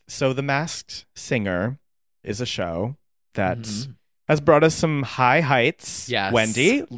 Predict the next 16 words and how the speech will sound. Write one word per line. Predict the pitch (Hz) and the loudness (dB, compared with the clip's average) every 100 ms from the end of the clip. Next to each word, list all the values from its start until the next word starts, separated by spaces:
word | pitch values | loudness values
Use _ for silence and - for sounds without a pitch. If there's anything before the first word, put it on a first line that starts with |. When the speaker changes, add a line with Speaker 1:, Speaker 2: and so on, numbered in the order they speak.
| 110 | -2
Speaker 1:
the | 123 | 0
lips, | 110 123 131 123 | 2 2 0 -6
Speaker 2:
Uh-huh. | 120 131 107 _ _ | -6 -8 -10 _ _
Speaker 1:
and | 123 127 | -4 -2
some | 139 | 2
very | 127 123 127 | 4 6 6
low | 120 120 | 6 6
lows. | 120 95 95 135 - - | 6 4 4 4 4 0
Speaker 2:
If | 202 240 | 0 2
you | |
know | 233 233 | 4 6
the | 226 | 6
words. | 226 226 226 220 220 220 | 6 6 6 6 4 2
<laughs> | 508 - - 587 508 - - _ _ _ | 0 0 -4 -8 -14 -16 -20 _ _ _
So | - - 151 123 | -8 -6 -2 -2
iconic. | 113 - 104 110 120 | -4 -8 -8 -8 -8